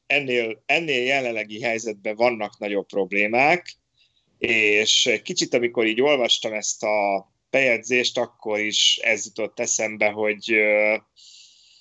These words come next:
hát egyrészt az jutott eszembe, hogy valaki ki akar mozdulni, és ebben az Istvánnal tudok egy kicsit jobban egyetérteni, akkor, akkor, ö, szedje össze a társaságot, és, és, ö,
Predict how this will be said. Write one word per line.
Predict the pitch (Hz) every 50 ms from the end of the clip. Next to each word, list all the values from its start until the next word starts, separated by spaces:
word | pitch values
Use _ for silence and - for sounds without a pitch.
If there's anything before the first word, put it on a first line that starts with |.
| - _ _ _ _ _ _ _ _ _ _ _ - - _ _
hát | - - - - 180
egyrészt | 214 220 247 240 185 -
az | 208 185 165 151
jutott | 156 - - - -
eszembe, | 151 - - 147 147 143 131 127
hogy | - - _ _
valaki | - 208 220 - 220
ki | 190 - 196 185
akar | 165 - - 151 139 131
mozdulni, | 131 123 117 113 110 117 120 117 120
és | 120 123 -
ebben | - 127 123 139 139
az | 139
Istvánnal | 190 208 - - 160 135 127 123 120 120
tudok | 120 - - 131 123 -
egy | - 120 117 _ _ _ _ _
kicsit | _ - 175 170 151 -
jobban | - 143 127 123 120 117
egyetérteni, | 110 107 113 110 - - 107 104 101 - - 110 113 123 143 170 165 - _ _ _ _ _ _ _ _ _
akkor, | - 139 143 139 - - 143 135 131 127 127 -
akkor, | - 147 135 135 - - 131 123 123
ö, | 123 120 117 117 117 120
szedje | - - - - - 147 143 151
össze | 143 - - 123
a | 104 -
társaságot, | _ 127 139 143 - 180 - - - 170 170 170 156 170 170 175 170 -
és, | 120 117 - - - -
és, | - 120 120 120 - - -
ö, | 120 113 113 113 113